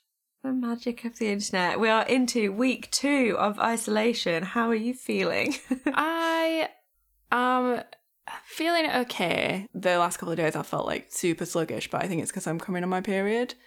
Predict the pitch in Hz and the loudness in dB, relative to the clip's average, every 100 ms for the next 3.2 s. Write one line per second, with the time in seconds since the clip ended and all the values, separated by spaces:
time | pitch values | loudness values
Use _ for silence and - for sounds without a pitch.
0 | _ _ - 202 202 156 175 180 - - | _ _ -6 0 2 2 -2 -2 -4 -2
1 | 170 160 156 - 151 - 190 143 - - | -2 -2 -6 -8 -10 -6 -2 -2 -4 -6
2 | - 214 220 202 208 180 - 196 180 170 | -4 0 0 2 0 0 -2 -2 0 0
3 | 165 226 | -2 -6